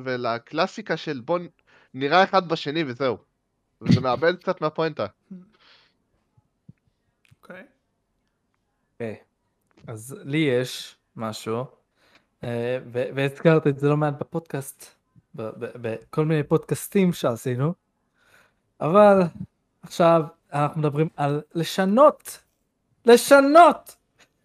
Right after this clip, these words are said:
Speaker 3: וזה משחקי W W E, אתם חייבים לשנות.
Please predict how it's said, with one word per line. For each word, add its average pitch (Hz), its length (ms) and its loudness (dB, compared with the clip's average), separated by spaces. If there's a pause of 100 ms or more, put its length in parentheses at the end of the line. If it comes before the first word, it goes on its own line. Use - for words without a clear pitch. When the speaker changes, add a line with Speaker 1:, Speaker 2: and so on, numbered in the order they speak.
Speaker 3:
וזה 185 280 2
משחקי 226 440 4
W 262 400 6
W 254 360 8
E, 320 260 10 (760)
אתם 247 240 4
חייבים 262 420 -2
לשנות. 277 680 0